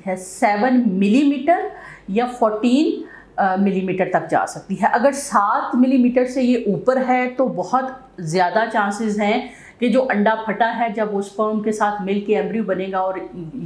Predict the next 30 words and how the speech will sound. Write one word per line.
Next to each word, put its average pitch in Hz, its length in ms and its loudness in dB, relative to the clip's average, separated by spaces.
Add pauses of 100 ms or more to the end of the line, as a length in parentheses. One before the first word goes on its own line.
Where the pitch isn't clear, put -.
(140)
इधर 190 440 -2
uterus 202 340 0
के 208 120 -4
अंदर 190 220 -2
आएगा 190 460 0 (340)
तो 220 80 4
वो 226 120 0
बच्चादानी 196 480 0
की 202 140 -10
दीवार 160 300 0
के 156 120 -10
साथ 175 180 -4
चिपक - 420 -6
जाएगा। - 360 -12 (440)
लेकिन 262 380 4
अगर 294 320 0
इसकी 277 360 0
मोटाई 240 480 2
कम 269 340 0
है, 170 240 0
सात 208 380 0
centimeter 233 720 0
से 262 180 -2
कम 262 380 2
है, 214 340 -2 (260)
सात 226 320 0
मिलीमीटर 254 500 4
से 262 140 -2
कम 262 300 0
है, 214 320 0